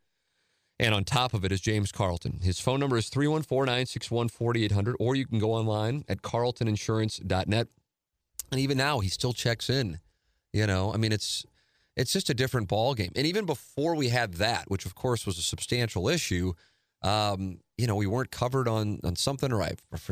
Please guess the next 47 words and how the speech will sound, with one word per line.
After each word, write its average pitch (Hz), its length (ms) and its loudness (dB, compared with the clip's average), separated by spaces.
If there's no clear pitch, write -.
forgotten 95 400 0
to 98 60 2
make 110 180 2
a - 60 -2
payment. 139 460 0
It - 40 -4
wasn't 160 260 -2
like 95 180 -2
it - 40 -10
was, 87 120 -8
like, 95 160 0
some 95 280 -4
monster 101 460 -2
payment. 131 340 0
It - 40 -4
was - 100 -4
a 82 40 -2
small 127 280 0
payment. 156 280 0
But 104 80 0
he's 85 100 -2
like, 95 160 0
"Hey, 127 120 0
just 98 160 -4
so 113 60 -2
you 107 120 2
know, 110 360 2
uh, 90 280 2
you 95 120 0
haven't 98 160 -2
made 95 180 0
this 92 140 0
payment. 95 340 -2
We 82 60 -4
wanna 85 100 -2
make 87 140 -2
sure - 160 -2
that's 92 180 0
taken 92 280 -2
care 92 180 0
of 87 100 -4
so - 80 -8
you're 92 80 0
covered." 131 360 -4
It's - 140 -6
just, - 220 -6
it's, 123 160 -4